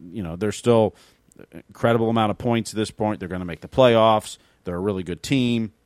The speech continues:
but they haven't figured that part out yet. And how they piece together those new pieces,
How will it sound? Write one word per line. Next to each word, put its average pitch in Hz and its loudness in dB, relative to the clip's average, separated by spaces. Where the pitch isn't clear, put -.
but - -10
they 104 -2
haven't 123 0
figured 101 -6
that 104 -2
part 104 0
out 90 -4
yet. 76 -10
And 85 -10
how 110 2
they 110 2
piece 110 -6
together 104 0
those 98 -2
new 101 -2
pieces, 87 -8